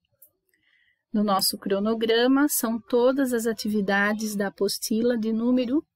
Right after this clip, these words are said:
cinco, as atividades de número cinco, tá bom? Então, língua portuguesa, como sempre, né, começando a semana, nós temos um texto, Que Fome. Leia o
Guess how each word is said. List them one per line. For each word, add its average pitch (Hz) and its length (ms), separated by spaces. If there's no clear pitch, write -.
cinco, 190 760
as 190 220
atividades 202 920
de 240 140
número 240 400
cinco, - 580
tá 175 120
bom? 233 280
Então, 247 400
língua 208 300
portuguesa, 208 800
como 185 260
sempre, 254 520
né, 240 180
começando 190 540
a - 40
semana, 240 640
nós 208 160
temos 202 320
um 208 120
texto, 214 720
Que 359 220
Fome. 160 500
Leia 156 340
o 190 60